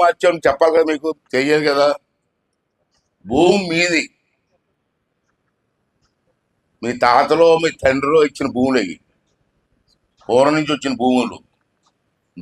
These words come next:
భూమి మీది, మీ పాస్ పుస్తకం మీద మా ఫోటో ఎందుకండి? నా భూమి అది. మరి పదలో గ-, గత ప్రభుత్వంలో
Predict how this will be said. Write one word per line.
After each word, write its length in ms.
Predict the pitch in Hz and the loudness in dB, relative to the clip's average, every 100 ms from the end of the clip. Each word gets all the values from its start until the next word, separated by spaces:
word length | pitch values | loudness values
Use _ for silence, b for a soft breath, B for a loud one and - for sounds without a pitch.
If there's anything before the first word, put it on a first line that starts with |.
| 104 | 0
భూమి 320 | 156 175 185 151 | 4 4 2 0
మీది, 340 | 151 151 139 - _ _ _ _ _ _ _ _ _ - _ - - - | 2 2 -2 -6 _ _ _ _ _ _ _ _ _ -20 _ -20 -18 -4
మీ 100 | 143 151 131 | -2 2 2
పాస్ 260 | 143 151 | 2 0
పుస్తకం 260 | 165 165 165 | -4 -4 -4
మీద 100 | 160 135 | -2 2
మా 60 | 135 147 | 2 0
ఫోటో 260 | 143 151 | 0 -2
ఎందుకండి? 340 | 143 139 127 104 - _ _ _ _ _ _ _ _ _ _ _ _ _ _ _ _ _ _ - | -2 -6 -6 -10 -14 _ _ _ _ _ _ _ _ _ _ _ _ _ _ _ _ _ _ -4
నా 80 | 107 131 | 0 2
భూమి 180 | 147 131 | 4 2
అది. 160 | 113 120 - - _ _ _ _ - - _ _ _ _ _ _ _ _ - 107 | 0 -4 -6 -14 _ _ _ _ -20 -20 _ _ _ _ _ _ _ _ -4 0
మరి 160 | 127 127 | 0 2
పదలో 260 | 127 147 151 127 | 0 2 0 0
గ-, 140 | 127 127 | 0 0
గత 140 | 131 127 110 123 | 0 -2 -2 -2
ప్రభుత్వంలో 480 | 127 156 175 156 | -2 -2 -2 0